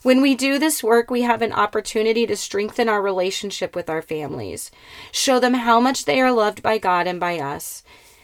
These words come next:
and remind them that they are not alone in the world. This is one way we can connect. The hope is that this will help give them the faith, the confidence, and the courage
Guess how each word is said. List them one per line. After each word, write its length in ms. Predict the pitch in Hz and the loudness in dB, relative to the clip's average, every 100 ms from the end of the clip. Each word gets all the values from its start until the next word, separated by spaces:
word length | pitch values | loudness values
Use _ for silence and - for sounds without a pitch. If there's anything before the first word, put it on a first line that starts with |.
| _ - | _ 2
and 160 | 247 | 4
remind 480 | 247 247 240 254 285 | 6 6 6 6 4
them 140 | 262 214 | 4 2
that 160 | 202 | 0
they 160 | 247 269 | -2 0
are 100 | 311 | 2
not 300 | 262 233 247 | 2 2 0
alone 400 | 247 190 208 214 | -2 -2 -2 -2
in 100 | 196 | -4
the 100 | 170 | -8
world. 480 | - - - 220 - _ _ - | -10 -10 -10 -14 -18 _ _ -4
This 180 | 247 240 | 0 0
is 140 | 247 | 0
one 440 | 220 202 214 233 220 | -2 0 2 4 2
way 240 | 185 165 | 2 2
we 180 | 160 160 | -2 -6
can 220 | - 156 | -8 -12
connect. 720 | - 165 147 - - - - _ _ | -10 -8 -8 -10 -14 -20 -20 _ _
The 140 | 240 240 | 6 6
hope 340 | - 277 311 | 6 6 6
is 160 | 320 262 | 2 2
that 160 | 247 | 2
this 180 | 240 240 | 2 2
will 140 | 233 220 | 4 4
help 440 | 202 247 269 - | 4 4 4 0
give 220 | 240 208 | 0 2
them 200 | 226 214 | 2 0
the 80 | 185 | -2
faith, 600 | - - 226 208 247 - | -4 -2 2 2 0 -6
the 80 | - | -10
confidence, 680 | - 233 247 247 240 233 233 | -4 2 2 0 -2 -2 -4
and 140 | 190 | -8
the 60 | 185 | -8
courage 800 | - - 202 269 330 330 - | -10 -4 0 0 0 -4 -10